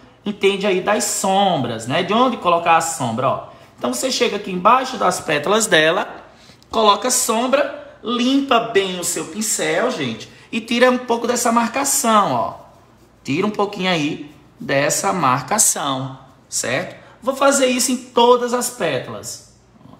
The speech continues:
Colocando a sombra. Ó, vou pegar, sempre você pega um pedacinho dessa outra pétala, tá? Ó, pega um pedacinho aqui delas. E aí você tira o excesso.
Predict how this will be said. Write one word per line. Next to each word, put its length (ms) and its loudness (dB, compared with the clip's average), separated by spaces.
Colocando 800 -4
a 40 -4
sombra. 960 -4
Ó, 460 -2
vou 160 -4
pegar, 280 2
sempre 320 -2
você 240 2
pega 240 2
um 60 -4
pedacinho 480 0
dessa 260 -2
outra 300 -2
pétala, 920 -4
tá? 340 0
Ó, 100 -6
pega 220 -4
um 80 -6
pedacinho 580 -2
aqui 320 -8
delas. 840 -8
E 80 -6
aí 180 0
você 240 -4
tira 300 -4
o 40 -2
excesso. 460 0